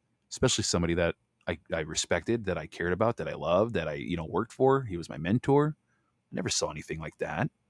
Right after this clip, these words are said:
And so in that moment, I was suffering with the paralysis of the analysis,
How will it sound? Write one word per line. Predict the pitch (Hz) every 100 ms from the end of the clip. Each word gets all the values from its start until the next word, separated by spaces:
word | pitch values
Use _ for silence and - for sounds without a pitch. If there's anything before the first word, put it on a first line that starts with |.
| _ _ _ _ _ _ _ _ _ _ _ _ _ _ _ _ _ _ _ _ _ _ _ _ _ _ _ _ _ _ _ _ _ _ _ _ _ _ _ _ _ _ _ _ _ _ _ _ -
And | 98
so | 101 -
in | 127 131
that | 107 98
moment, | 101 120 120 80 73
I | 101
was | 92
suffering | - - 143 - 98 87 80
with | 95 98 90 -
the | 98 98 90 82
paralysis | - 95 95 101 98 - 92 95
of | 85
the | 85
analysis, | 82 87 127 117 - 82